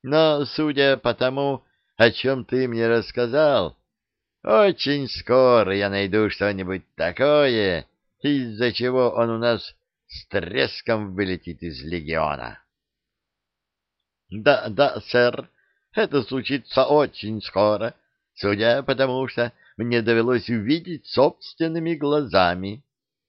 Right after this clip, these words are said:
энергично закивал окопник. "Полагаю, боеготовность роты — такой же мыльный пузырь, как все прочее, к чему приложил руку шутник. Просто возмутительно,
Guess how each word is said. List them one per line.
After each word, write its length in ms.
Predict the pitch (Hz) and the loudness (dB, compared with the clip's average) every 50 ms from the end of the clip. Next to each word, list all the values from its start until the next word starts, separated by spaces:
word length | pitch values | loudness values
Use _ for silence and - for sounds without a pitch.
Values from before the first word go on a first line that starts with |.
| _ _ _ _ _ - | _ _ _ _ _ -6
энергично 840 | 92 98 98 95 85 78 76 87 117 131 123 - - 127 139 139 123 | -4 0 0 0 -2 -2 -4 -4 -6 -6 -6 -8 -10 -6 -6 -6 -6
закивал 480 | 85 80 - 80 78 78 85 95 98 | -6 -8 -8 -6 -2 0 2 2 2
окопник. 640 | 101 98 - - 71 65 - 62 64 62 - - _ _ _ _ _ _ _ _ _ _ _ _ _ _ _ - 107 98 | 0 -2 -4 -6 -8 -8 -8 -14 -18 -18 -18 -20 _ _ _ _ _ _ _ _ _ _ _ _ _ _ _ -14 -10 -2
"Полагаю, 720 | - 107 107 101 98 87 98 98 98 98 98 98 95 - _ _ _ _ _ | 0 2 2 2 2 4 2 2 2 2 0 -2 -2 -4 _ _ _ _ _
боеготовность 920 | 98 98 104 101 101 95 107 101 - 101 95 95 95 95 90 - - - - | 0 2 2 2 2 2 0 0 0 -2 -4 -4 -4 -8 -10 -12 -12 -6 -4
роты — 640 | 113 120 143 156 151 - - 85 78 73 71 67 _ _ _ _ _ _ _ _ | -2 0 0 -2 -4 -4 -6 -4 -4 -4 -8 -10 _ _ _ _ _ _ _ _
такой 400 | - 95 87 - - 104 113 110 | -4 -4 -4 -4 -2 -2 -2 0
же 160 | 92 98 113 | 0 -2 -2
мыльный 400 | 110 110 110 107 107 104 107 107 | -2 -2 -2 -2 -2 -2 -4 -6
пузырь, 560 | 87 - 120 117 101 76 82 90 82 80 78 | -6 -4 -6 -6 -6 -6 -6 -8 -8 -8 -10
как 240 | - - 120 107 - | -8 -6 -6 -6 -4
все 180 | - - 131 127 | -4 -6 -6 -4
прочее, 720 | - - 95 85 82 78 - - - 87 90 95 98 101 _ _ _ _ _ _ | -4 -4 -4 -2 -4 -4 -6 -8 -10 -8 -6 -8 -8 -10 _ _ _ _ _ _
к 20 | |
чему 340 | - - - 131 131 135 131 | -6 0 0 0 2 0 -2
приложил 540 | 110 123 123 123 123 120 107 107 120 120 131 | 0 0 0 2 2 0 0 0 0 0 0
руку 320 | 147 170 165 - 165 156 135 | 0 -2 -2 -4 -4 -4 -4
шутник. 720 | 113 147 147 147 _ - 117 123 120 113 _ - _ _ _ _ _ _ _ _ _ _ _ - - - | -4 -6 -8 -10 _ -10 -8 -8 -8 -8 _ -20 _ _ _ _ _ _ _ _ _ _ _ -14 -14 -10
Просто 480 | - 87 101 123 127 117 - - 131 139 | -8 -4 -4 -4 -4 -4 -4 -4 -4 -2
возмутительно, 1400 | 135 151 156 139 113 123 143 160 165 143 - _ - 208 202 - _ - - 95 87 76 69 67 67 67 65 | 0 0 -2 -2 -2 -6 -6 -6 -6 -6 -8 _ -6 -6 -6 -6 _ -10 -8 -8 -8 -8 -10 -10 -10 -10 -12